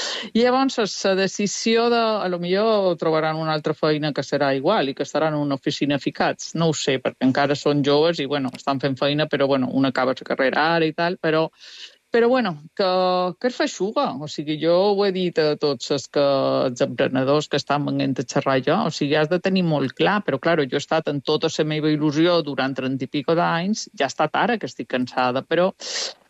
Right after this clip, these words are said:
els nins, pues, tam-, bueno, tampoc no m'han sortit tres lectors i que van, que vagin locos con la lectura,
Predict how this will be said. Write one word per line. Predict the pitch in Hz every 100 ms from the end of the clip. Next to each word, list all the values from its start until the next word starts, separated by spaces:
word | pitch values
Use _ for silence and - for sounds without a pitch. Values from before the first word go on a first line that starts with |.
| _
els | 220 214
nins, | 240 247 180 -
pues, | 160
tam-, | - 156 165
bueno, | 185 180 135
tampoc | - 147 143 180 185 185
no | 185
m'han | 175 175
sortit | - 175 165 180 170 _
tres | 175 175 170 -
lectors | 170 165 160 _ 175 170 170 170 170 165 - - 160 -
i | 160
que | 170
van, | 156 156 160 165 170
que | 165
vagin | 156 156 160 160
locos | 151 151 -
con | 156 151 151 151 -
la | 151
lectura, | 147 - 254 208